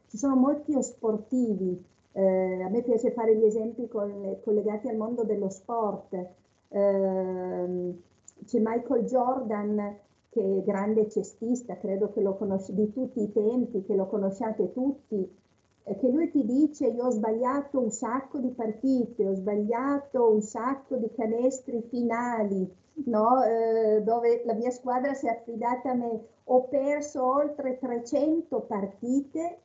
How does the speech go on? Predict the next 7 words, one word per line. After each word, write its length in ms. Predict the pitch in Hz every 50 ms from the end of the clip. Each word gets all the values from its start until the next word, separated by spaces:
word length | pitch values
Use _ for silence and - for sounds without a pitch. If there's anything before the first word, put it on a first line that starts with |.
| _ _ _ _ _ _ _ _ _ _ _ _ _ _ _ _ _ _ _ _ _ _
e 140 | - 233 233
proprio 480 | 233 - 269 294 330 339 - 339 311 -
per 220 | - 247 233 226
questo 520 | - - 247 240 254 285 294 - - 330 311
ho 120 | 311 269
vinto 400 | 214 214 214 214 208 - 233 214
tutto." 560 | - 208 170 156 - _ - 185 175 180 180